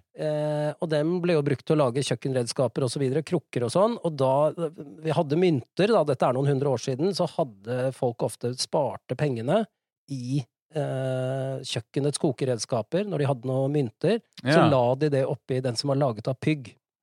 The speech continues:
Speaker 2: Ok.
Speaker 1: Og de ble kalt for pig jars. Så det er en
Speaker 2: Ok.
Speaker 1: type leire.
Speaker 2: Mhm.
Speaker 1: Og så har det etter hvert blitt pig bank, piggy bank, pig
Speaker 2: Ja.
Speaker 1: jar.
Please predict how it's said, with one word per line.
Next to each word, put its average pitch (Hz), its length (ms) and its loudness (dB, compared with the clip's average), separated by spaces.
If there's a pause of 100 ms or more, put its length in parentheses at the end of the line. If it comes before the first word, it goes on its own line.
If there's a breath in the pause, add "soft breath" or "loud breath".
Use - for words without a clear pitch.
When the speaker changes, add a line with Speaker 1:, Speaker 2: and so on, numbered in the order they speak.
(200)
Speaker 2:
Ok. 107 100 0
Speaker 1:
Og 120 80 -6 (140)
de 147 100 4
ble 151 140 2
kalt 147 160 2
for 160 100 -4
pig 123 240 -2
jars. 143 540 0 (840)
Så 123 140 0
det 170 40 2
er 151 100 4
en 151 80 2
Speaker 2:
Ok. - 20 0
Speaker 1:
type 160 320 0
leire. 170 540 2
Speaker 2:
Mhm. 117 360 2 (840 loud breath)
Speaker 1:
Og 202 100 -2
så 180 1200 2
har 123 200 2
det 143 160 0
etter 147 260 -2
hvert - 400 -10
blitt - 340 -10 (120)
pig 101 340 -10 (420)
bank, 165 200 -6 (280)
piggy 156 220 -2
bank, 196 380 -4
pig 107 80 4
Speaker 2:
Ja. 104 140 6
Speaker 1:
jar. 196 300 2